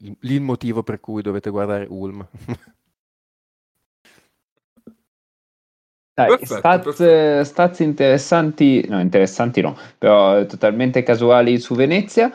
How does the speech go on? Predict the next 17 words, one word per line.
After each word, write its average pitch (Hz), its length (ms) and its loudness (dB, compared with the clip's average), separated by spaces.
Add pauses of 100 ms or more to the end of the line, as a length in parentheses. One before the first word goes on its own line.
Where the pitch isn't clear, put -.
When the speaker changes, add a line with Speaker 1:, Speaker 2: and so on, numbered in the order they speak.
(320)
Speaker 2:
Eh, 113 320 6
Julian 160 360 2
Stone 202 380 -2
in 120 320 -2
novanta 156 580 2
minuti 170 420 0
ha 165 80 4
preso 120 560 0
quattro, 135 720 0
dica 113 280 -10
sì, - 220 -14 (200)
quattro 117 840 0
tiri 101 400 -2
da 95 100 2
due 98 240 2
punti. - 420 -14 (380)
Speaker 1:
<laughs> - 540 -14